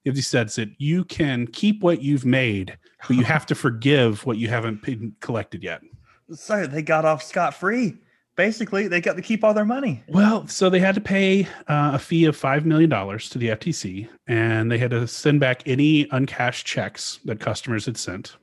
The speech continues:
Speaker 1: which I, I, I imagine they were making a very quick run for the bank to get those checks in the account, so they didn't have
Speaker 2: Oh,
Speaker 1: to
Speaker 2: yeah.
Speaker 1: send them back. Um,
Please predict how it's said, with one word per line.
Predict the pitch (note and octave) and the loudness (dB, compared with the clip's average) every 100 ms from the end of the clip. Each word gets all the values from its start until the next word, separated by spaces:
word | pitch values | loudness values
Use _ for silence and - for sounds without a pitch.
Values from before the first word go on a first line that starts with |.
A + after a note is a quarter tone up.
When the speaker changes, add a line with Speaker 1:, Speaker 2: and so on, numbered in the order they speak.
| _ | _
Speaker 1:
which | G#2+ - - - | -18 -16 -16 -14
I, | B2+ G#2 G2+ G#2 - | -12 -10 -8 -10 -4
I, | B2+ A2+ - - - - | -2 -2 -6 -20 -20 -12
I | B2+ A#2+ | -2 0
imagine | A2+ A2 G#2+ | 2 0 -2
they | G#2+ | -2
were | G2+ | -2
making | G#2 G2 G2 G2+ - | -4 -4 -6 -8 -8
a | A2 | -4
very | G#2+ G#2+ | 0 0
quick | G#2 A2+ G2+ | -2 -6 -6
run | G2+ G2+ G2 G2 | -4 -4 -4 -6
for | A2+ | -6
the | G2 | -6
bank | G2+ F#2+ G2 - - | -4 -6 -10 -14 -8
to | A2+ | -6
get | A2 | -4
those | G2+ - | -6 -4
checks | - - C3+ | -4 -4 -4
in | G#2 | -2
the | A#2 | 0
account, | A2 G#2+ G2+ - | 0 -2 -4 -2
so | A#2 | 0
they | |
didn't | A2 A#2 | 2 2
have | |
Speaker 2:
Oh, | F#2 | 2
Speaker 1:
to | |
Speaker 2:
yeah. | - | 0
Speaker 1:
send | A#2+ | -2
them | G#2 | -2
back. | G#2 G2 - - - - - - | -4 -6 -10 -18 -20 -20 -10 -2
Um, | B2+ A#2+ A2+ | 2 4 2